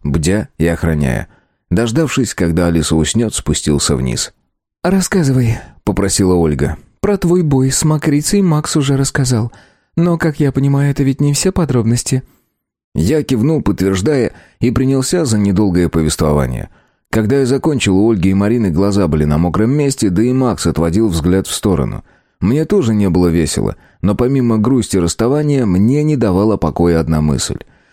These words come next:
Что, если у меня не получится справиться с тринадцатой? Что тогда? Я совершенно не верил в то, что войска Анклава смогут её остановить. Не те у них силы и возможности, совсем не те.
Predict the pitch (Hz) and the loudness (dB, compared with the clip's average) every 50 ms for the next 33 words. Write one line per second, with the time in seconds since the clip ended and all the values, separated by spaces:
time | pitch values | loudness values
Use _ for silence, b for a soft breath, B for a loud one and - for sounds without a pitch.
0 | b b - - - 175 175 180 135 104 - 95 90 90 98 110 120 143 147 135 | b b -8 -4 -2 0 0 2 0 0 0 0 0 2 2 2 2 2 2 2
1 | 120 110 98 - 90 92 117 139 135 - 110 - - 78 67 - - - 87 104 | 0 0 0 0 2 2 2 2 2 0 -2 -2 -2 -2 -4 -4 -2 -2 0 0
2 | 113 110 101 - 95 87 - - - 92 98 104 104 87 73 - - - - 60 | 0 0 0 0 -2 -2 -2 -2 -2 0 0 2 0 0 -2 -4 -6 -6 -6 -6
3 | - - _ _ _ - - - - 139 135 - - 85 80 78 76 73 62 50 | -6 -8 _ _ _ -8 -6 -2 0 0 0 0 0 -2 -2 -2 -2 -2 -2 -2
4 | b b b b b b b - 85 98 92 - 98 101 95 - - 107 104 101 | b b b b b b b -2 -2 -2 0 0 0 0 0 0 0 0 0 0
5 | 104 110 113 117 110 107 87 73 64 60 60 - - - 104 107 110 - - 82 | 0 2 2 2 2 2 2 0 0 -2 -4 -4 -4 -2 0 0 0 0 -2 0
6 | 71 80 80 - - 87 80 73 71 - - 92 98 104 107 104 - - 90 87 | 0 0 -2 -2 -2 -2 -2 -2 -2 -2 0 0 0 2 0 0 0 0 0 0
7 | 82 73 76 - 78 71 69 69 71 - - 71 69 67 64 60 55 - - b | 0 0 0 0 0 2 2 0 0 -2 -4 -2 -2 -2 -2 -2 -4 -6 -10 b
8 | b b b b b - 92 113 120 101 - 123 110 95 80 69 69 67 - - | b b b b b -2 -2 0 0 0 0 0 0 0 0 -2 -2 -2 -2 -2
9 | 104 101 90 87 87 85 90 92 85 104 117 107 78 - 60 - - - - 50 | 0 0 2 2 2 2 0 0 2 0 0 0 0 -2 -4 -6 -6 -6 -8 -8
10 | - - _ - - - 101 87 69 - - 104 101 101 101 98 82 - - 73 | -8 -10 _ -6 -4 -2 -2 -2 -2 -2 0 0 0 0 0 0 -2 -2 -2 -2
11 | 58 - | -2 -4